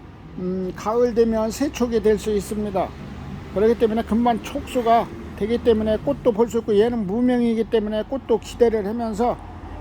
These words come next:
배양을 하시기 바랍니다. 어, 일 번, 이 번 출발가 십오만 원, 직구가는 이십만 원입니다. 이 번 복년 출발가 십오만 원, 직구는 이십만 원. 뿌리 양호합니다. 예.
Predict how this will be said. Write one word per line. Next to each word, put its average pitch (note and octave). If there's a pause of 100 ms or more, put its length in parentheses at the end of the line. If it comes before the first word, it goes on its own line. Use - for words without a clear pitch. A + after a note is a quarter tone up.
배양을 A3+
하시기 A3+
바랍니다. G#3+ (640)
어, G3+
일 A#3
번, A#3+
이 A#3
번 A#3 (960)
출발가 B3+
십오만 A#3+
원, A3+
직구가는 A#3+
이십만 A#3
원입니다. G#3+
이 G#3
번 G#3+ (680)
복년 A3+ (840)
출발가 A3+
십오만 A#3
원, A3
직구는 A3+
이십만 A3+
원. G3+
뿌리 B3
양호합니다. A3
예. A#3